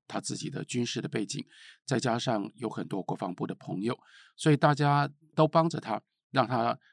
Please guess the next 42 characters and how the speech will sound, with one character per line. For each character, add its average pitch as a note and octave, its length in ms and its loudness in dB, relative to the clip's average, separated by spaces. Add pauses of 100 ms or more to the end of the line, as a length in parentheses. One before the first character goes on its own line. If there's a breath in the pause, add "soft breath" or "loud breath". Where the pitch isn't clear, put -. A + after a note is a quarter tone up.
能 A#2+ 160 0
够 D3 160 6
对 B2 240 0
于 G2 180 -2
八 - 180 0
二 A#2+ 140 4
三 B2+ 260 -2 (200)
有 D#3 180 -2
更 A#2 340 -2
深 C#3+ 300 0
刻、 C#3+ 260 -2 (360 soft breath)
更 G#2+ 280 2
全 - 240 -8
面 G#2 240 -2
的 - 220 -8
认 A2+ 160 0
识 - 160 -8
跟 F#2+ 180 -6
理 F2+ 160 -6
解。 - 220 -6 (580 loud breath)
他 E3 360 6 (120)
经 G3+ 280 0
过 F#3+ 200 2
了 G2 260 -2 (260)
一 D#3 100 6
年 A2 220 4
多 G#2+ 180 -2
的 - 380 -4
收 - 240 -2
集 G2 120 -6
材 F#2 220 -8
料， G#2 240 -4 (180)
自 C3+ 140 -2
己 F2+ 120 -4
认 F#2 240 -2
为 F2+ 280 -8 (360)
应 D3 200 8
该 B2+ 220 0
差 - 220 -6
不 - 120 -10
多 G#2+ 220 -2
了， G#2 200 -6